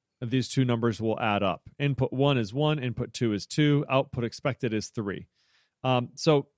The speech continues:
that's all good. That works, that works fine. You can use data providers to do so. However, um, inspired by Jest's test each table syntax,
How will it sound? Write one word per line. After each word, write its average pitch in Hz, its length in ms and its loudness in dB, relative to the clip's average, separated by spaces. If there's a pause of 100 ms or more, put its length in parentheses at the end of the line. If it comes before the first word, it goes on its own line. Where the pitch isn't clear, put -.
(120)
that's 175 200 2
all 196 100 6
good. 131 300 2 (640)
That 135 100 -4
works, 131 360 -2
that 135 80 -4
works 127 180 -6
fine. 151 240 -2
You 131 80 -2
can 135 140 -6
use 123 140 -4
data 123 260 2
providers 107 420 -2
to 107 100 -10
do 101 140 -4
so. 104 300 -8 (480)
However, 139 640 0 (360)
um, 127 560 2 (180)
inspired 165 640 0
by 131 180 0
Jest's - 640 -4 (200)
test 160 460 -2
each 143 320 -4 (160)
table 131 300 0
syntax, 160 800 -4